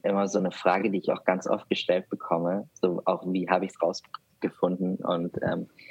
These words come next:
das ist tatsächlich nicht so einfach, das, äh, ganz kurz und knapp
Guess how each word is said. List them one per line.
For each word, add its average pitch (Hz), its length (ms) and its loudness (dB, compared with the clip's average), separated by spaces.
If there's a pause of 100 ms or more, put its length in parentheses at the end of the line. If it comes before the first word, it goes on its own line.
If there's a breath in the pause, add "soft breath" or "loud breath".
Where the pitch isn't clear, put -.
(200 loud breath)
das 190 120 2
ist - 100 -6
tatsächlich - 540 0
nicht - 140 -4
so - 100 -2
einfach, 180 380 -2
das, - 300 -4
äh, 175 180 -4
ganz 180 300 -4
kurz - 240 -2
und - 120 -4
knapp - 200 -4